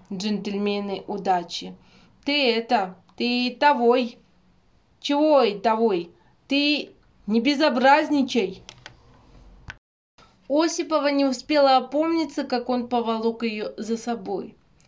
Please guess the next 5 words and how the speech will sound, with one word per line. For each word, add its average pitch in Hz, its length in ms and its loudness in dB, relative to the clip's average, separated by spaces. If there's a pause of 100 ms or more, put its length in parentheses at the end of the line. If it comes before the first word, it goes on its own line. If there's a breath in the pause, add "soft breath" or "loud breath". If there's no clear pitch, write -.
(100)
с - 100 -16
ловкостью, 320 680 -2
какую 269 440 -2
проявляют 247 640 0
полицейские 240 960 -4